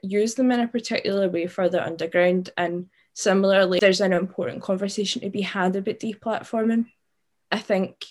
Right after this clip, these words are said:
in some instances, of course, deplatforming is the safest and best way forward in terms of tackling particular individuals. But I think on a whole, issues like deplatforming, in an ideal world, they shouldn't have to come about. We shouldn't have to have those kind of conversations,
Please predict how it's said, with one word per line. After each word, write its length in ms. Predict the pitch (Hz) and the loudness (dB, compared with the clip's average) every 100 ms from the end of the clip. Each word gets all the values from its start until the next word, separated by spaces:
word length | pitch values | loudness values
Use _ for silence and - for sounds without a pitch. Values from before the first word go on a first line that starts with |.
| _ | _
in 200 | 202 185 | 0 2
some 260 | 180 190 185 | 2 2 2
instances, 560 | 185 196 214 202 190 | 0 -2 -4 -4 -4
of 160 | 196 - | -4 -4
course, 260 | 190 180 - | -4 -4 -4
deplatforming 880 | 180 - 180 - 214 196 190 196 - _ _ _ _ - | -6 -2 -2 -2 -2 0 0 -2 -8 _ _ _ _ 0
is 340 | 180 175 - _ _ _ _ _ _ _ _ _ - | 0 0 -8 _ _ _ _ _ _ _ _ _ -2
the 80 | |
safest 600 | 190 - 202 196 208 - 180 | 0 0 -2 -2 -6 -6 -4
and 400 | 180 175 170 - - | -2 -4 -8 -16 0
best 400 | 196 180 - - | 4 4 2 -10
way 240 | - 208 190 | -2 2 2
forward 460 | - 196 208 226 | 2 2 2 0
in 100 | 202 | -6
terms 240 | 190 196 196 | -6 -6 -6
of 80 | - | -6
tackling 580 | - 185 - 180 175 202 | -6 -6 -4 -4 -4 -6
particular 500 | 214 202 190 190 175 | -8 -6 -4 -2 -2
individuals. 800 | 165 170 185 190 254 247 240 - _ | -2 -4 -4 0 0 0 -2 -10 _
But 100 | 208 | 2
I 80 | 196 | 2
think 440 | - 214 190 - - | 0 -2 -2 -6 -2
on 160 | 196 202 | 2 4
a 60 | 190 | 2
whole, 580 | - 196 202 214 202 - - | 2 2 4 2 0 -6 -2
issues 360 | 214 214 240 208 | -2 0 -2 0
like 240 | 208 190 | -2 -4
deplatforming, 960 | 220 196 - 208 240 247 233 226 202 185 - - | -8 -6 -2 -2 -2 0 2 2 0 -4 -6 2
in 80 | 208 | 4
an 120 | 196 | 4
ideal 360 | 196 208 226 | 2 0 2
world, 220 | 190 180 180 | 6 6 4
they 80 | |
shouldn't 320 | 185 - 180 185 | -2 -4 -8 -8
have 400 | - 196 - - | -4 -4 -4 -8
to 100 | 240 | -6
come 220 | - 233 | -2 -2
about. 300 | 220 214 180 | 0 -2 -2
We 80 | 202 | -4
shouldn't 400 | - 190 131 - | -6 -6 -6 -8
have 200 | 190 - | -10 -8
to 80 | |
have 220 | 190 185 180 | -6 -6 -6
those 160 | - | -8
kind 180 | - 190 | -6 -8
of 60 | 185 | -6
conversations, 880 | 170 180 175 - - 247 233 - | -6 -8 -10 -10 -4 0 0 -4